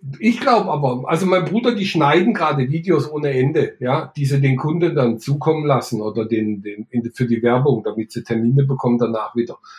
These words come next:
oder dass die Leute, äh, eine Online-Konferenz machen, je nachdem, wie sie es hinkriegen. Das wissen sie noch nicht. Die werden irgendwie mit, mit Zoom dann eine eins zu eins Lösung machen, wo der andere dann durchs Haus läuft oder so, äh, wo er vorher dann aber einen Fragebogen ausfüllen muss. Also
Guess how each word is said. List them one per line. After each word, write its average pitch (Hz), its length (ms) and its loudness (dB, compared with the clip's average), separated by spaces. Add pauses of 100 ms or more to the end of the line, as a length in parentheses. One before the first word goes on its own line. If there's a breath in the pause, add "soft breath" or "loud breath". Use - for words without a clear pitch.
(340 loud breath)
oder 123 220 -2
dass 117 180 -2
die 117 100 -2
Leute, 120 640 2
äh, 110 220 0
eine 110 220 -2
Online-Konferenz 120 960 2
machen, 101 380 -12
je 117 160 2
nachdem, 117 440 0
wie 110 60 -2
sie 101 100 -10
es 98 80 -16
hinkriegen. 113 440 -4
Das 113 180 -6
wissen 131 200 0
sie 123 140 -4
noch 104 120 -6
nicht. 98 140 -12
Die 107 120 -6
werden 123 240 2
irgendwie 123 440 0 (280 loud breath)
mit, 120 340 -2
mit 120 340 -2 (100)
Zoom 151 340 -2
dann 143 180 4
eine 127 140 4
eins 127 300 2
zu 131 120 -4
eins 131 460 -2
Lösung 139 420 2
machen, 127 360 2
wo 120 80 -2
der 113 180 0
andere 117 260 -2
dann 113 180 -2
durchs 104 280 -4
Haus 117 240 -2
läuft 113 300 0
oder 92 120 -8
so, - 260 -14 (520 loud breath)
äh, 113 260 0
wo 117 180 2
er 117 40 0
vorher 127 400 2
dann 123 220 0
aber 113 160 -2
einen 107 80 -4
Fragebogen 120 680 -2
ausfüllen 107 460 -4
muss. 98 180 -8
Also 120 160 -2